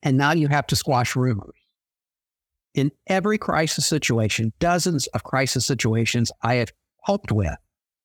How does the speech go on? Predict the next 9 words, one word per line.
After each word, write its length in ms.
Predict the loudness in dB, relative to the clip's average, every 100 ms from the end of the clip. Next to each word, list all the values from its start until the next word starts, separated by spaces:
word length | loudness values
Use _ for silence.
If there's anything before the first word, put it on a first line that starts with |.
| _ _ _ _ _ _ _ _ -8
the 420 | -2 0 2 2 0
rumors 760 | -2 0 2 2 2 2 0 -2
that 140 | -2
are 80 | -2
floating 500 | -2 0 2 2 2
around 640 | 2 2 2 0 0 -2 -6 _ _ _ -4
are 200 | -2 -2 0
always 480 | 0 2 2 0 0
there. 540 | -2 -2 -2 -4 -6